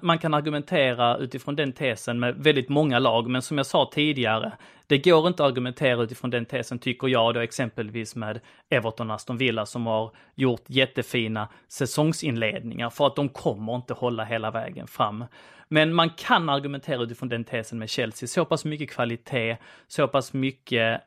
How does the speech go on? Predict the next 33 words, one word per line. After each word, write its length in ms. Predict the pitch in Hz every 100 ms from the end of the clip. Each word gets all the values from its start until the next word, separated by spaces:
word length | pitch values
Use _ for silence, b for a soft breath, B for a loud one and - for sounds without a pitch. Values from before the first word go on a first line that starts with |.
| -
eh, 580 | 117 110 107 127 - - -
entusiasm 1000 | 127 - 127 - 151 107 - - - 127
och, 480 | 117 147 123 - 127
eh, 140 | 120
så 280 | - 180 139
pass 300 | - 131 -
spelskickliga 840 | - 127 131 - 120 - - 117
är 220 | 139 120 117
vi 80 |
ändå 180 | 123 117
på 120 | 113
våra 180 | 120 113
toppar 380 | - 127 - 117
så 140 | -
att 80 | 123 143
vi 80 |
borde 440 | 123 - 151 135 120
kunna 300 | - 120 -
utmana. 640 | 151 151 - 123 107 127 120
Och 300 | - - 151
om 120 | 151 -
allting 360 | 190 135 156 135
går 160 | 123
vägen, 520 | 135 117 113 117 117 127 b b b _ _ -
men 140 | 165
som 160 | 165 185
sagt, 260 | 180 143 -
då 60 |
ska 460 | - - 240 180 151
vi 160 | 135
kunna 400 | 131 202 208 160
rida 340 | 135 143 139 151
ut 400 | 131 120 -